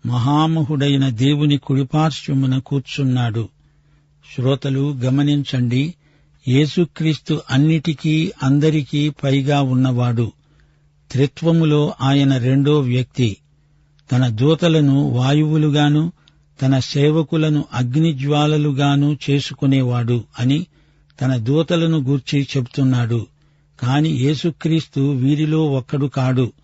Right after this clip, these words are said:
కుమారుని గూర్చి ఆయన అంటున్నాడు, "దేవా, నీ సింహాసనము నిరంతరము నిలుస్తుంది, నీ రాజదండము న్యాయార్థమైనది."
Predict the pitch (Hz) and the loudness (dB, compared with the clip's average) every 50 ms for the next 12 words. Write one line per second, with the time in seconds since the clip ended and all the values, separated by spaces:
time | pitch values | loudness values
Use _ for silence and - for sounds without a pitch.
0 | _ _ _ _ _ _ _ _ _ - 123 127 139 147 151 156 151 165 160 165 | _ _ _ _ _ _ _ _ _ -4 0 2 4 4 4 2 2 2 0 0
1 | 160 131 156 156 135 - - 165 151 151 151 - - - 139 139 143 143 139 139 | 0 0 -2 -2 -2 -4 -4 -2 -2 -2 -2 -4 -4 -4 -2 0 2 2 2 0
2 | 135 123 123 139 143 - 151 143 143 139 135 127 127 139 147 170 - _ _ _ | 0 0 0 -2 0 0 0 0 2 2 0 0 -2 -2 -4 -6 -10 _ _ _
3 | _ _ _ _ _ - 113 117 127 131 127 131 131 131 135 143 151 - _ _ | _ _ _ _ _ -4 0 0 2 2 2 2 2 2 0 0 -2 -6 _ _
4 | _ _ _ _ _ - 139 139 147 139 - - 127 135 147 143 143 160 160 165 | _ _ _ _ _ -2 0 2 2 2 0 -2 0 0 2 2 2 2 0 0
5 | - - 160 147 147 143 147 147 139 131 135 135 156 160 160 139 - 165 151 147 | -2 -2 -2 -2 0 0 0 0 0 0 0 0 0 -2 -2 -2 -4 -4 -2 0
6 | 147 143 143 143 139 131 135 139 143 147 - - - - 139 131 127 120 127 131 | 0 0 2 2 2 2 2 2 0 0 -4 -6 -6 -4 -2 0 0 0 0 -2
7 | 139 143 - _ _ _ _ _ _ _ _ _ _ - 131 135 143 135 117 107 | -2 -4 -8 _ _ _ _ _ _ _ _ _ _ -2 2 2 4 2 2 0
8 | 110 120 127 143 143 165 156 143 156 156 151 131 127 123 120 123 139 151 147 123 | -2 -2 -2 0 0 -2 -2 0 0 0 0 0 0 0 0 0 0 0 0 -2
9 | 113 120 123 131 139 147 156 160 160 143 131 - 151 160 160 156 151 147 147 131 | -2 -2 -2 -2 0 0 0 -2 -4 -6 -6 -4 -2 -2 0 0 0 0 0 0
10 | 135 127 131 | 0 -2 -4